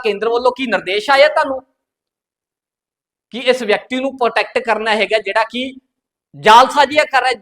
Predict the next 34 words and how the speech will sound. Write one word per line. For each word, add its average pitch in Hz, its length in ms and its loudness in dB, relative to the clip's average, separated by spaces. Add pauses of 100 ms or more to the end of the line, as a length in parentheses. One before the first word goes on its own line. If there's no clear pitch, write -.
(140)
ਵਿਧਾਇਕਾਂ 214 440 0
ਦੇ 262 120 4
ਜਾਲੀ 240 280 -2
ਦਸਤਖਤ 254 460 -4
ਕਰ 220 220 0
ਰਿਹਾ 226 180 -2
ਹੈਗਾ। 208 260 -4 (2750)
ਅਜਿਹਾ 196 360 2 (120)
ਅਕਸਰ 262 320 0
ਭਾਜਪਾ 233 380 0
ਕਰਦੀ 233 440 -4
ਹੈਗੀ 180 260 -8
ਹੈ, 143 60 -10 (1080)
ਇਸੇ 214 220 0
ਕਰਕੇ 269 280 -4
ਸਵਾਲ 202 340 -2
ਖੜੇ 214 160 -2
ਹੋ 180 160 -6
ਰਹੇ 170 160 -4
ਹੈ 131 80 -16 (560)
ਕਿ - 160 -20
ਆਖਰਕਾਰ 170 640 -6 (140)
ਜੇਕਰ 165 260 -6
ਲੋੜੀਂਦਾ 160 400 -6
ਤਾਂ 220 180 -4
ਪੰਜਾਬ 165 340 0
ਪੁਲਿਸ 185 240 -12
ਨੂੰ 190 200 -12
ਉਹ 175 80 -6
ਸੌਂਪ 175 360 -10
ਕਿਉਂ 202 180 -6
ਨਹੀਂ 202 80 -8
ਦਿੱਤਾ 175 240 -6
ਜਾਂਦਾ? 147 360 -10